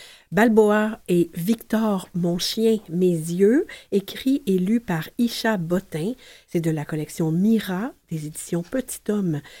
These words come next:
Balboa, c'est le chien. Son maître s'appelle Victor et il a dix ans. Depuis qu'il a perdu la vue, il ne rêve que d'une chose, recommencer un jour à jouer au soccer.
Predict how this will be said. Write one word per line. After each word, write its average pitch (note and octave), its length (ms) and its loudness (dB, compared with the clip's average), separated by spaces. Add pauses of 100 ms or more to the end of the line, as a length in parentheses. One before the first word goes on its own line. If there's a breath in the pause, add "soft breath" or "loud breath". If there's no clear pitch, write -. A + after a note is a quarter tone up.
(220 loud breath)
Balboa, A3 460 2
c'est C#4 160 -4
le A3 100 2
chien. F3+ 380 -4 (340 loud breath)
Son E3+ 220 -4
maître F3 400 -4
s'appelle D3 340 -6
Victor G#3 540 -4
et F#3 80 0
il D#3+ 180 0
a G3+ 80 0
dix F3 380 -4
ans. C3 80 -10 (420 loud breath)
Depuis E3+ 240 0
qu'il C#4 140 2
a A#3 80 2
perdu A#3 360 2
la A#3 160 2
vue, A3 380 0
il F#3+ 140 -2
ne F3 100 0
rêve F#3+ 260 -4
que - 120 -8
d'une F#3+ 240 -4
chose, G#3 480 -4
recommencer A3 680 -2
un E3+ 140 -2
jour F#3 500 -2
à F3+ 140 -4
jouer F#3+ 420 -4
au A3+ 140 -2
soccer. D3 680 -12